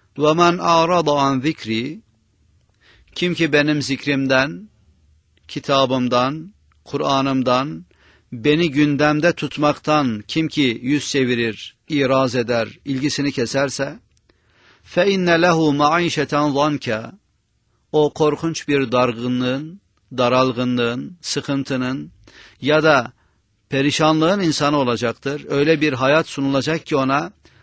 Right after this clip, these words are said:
dapdaracık olacak, her çeşidiyle,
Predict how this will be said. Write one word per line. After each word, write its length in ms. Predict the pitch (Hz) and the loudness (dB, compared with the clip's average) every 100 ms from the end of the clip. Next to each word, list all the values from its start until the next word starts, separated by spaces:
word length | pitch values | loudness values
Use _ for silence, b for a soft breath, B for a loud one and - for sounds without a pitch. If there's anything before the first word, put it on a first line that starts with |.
| b 135 | b 0
dapdaracık 720 | 180 - 135 117 117 135 117 | 0 0 -2 -2 -2 -4 -4
olacak, 540 | 117 113 117 110 - _ _ | -2 -2 -2 -4 -8 _ _
her 280 | - 190 185 | -4 -2 0
çeşidiyle, 760 | 143 127 127 120 117 113 143 | -2 -2 -2 -2 -2 -2 -4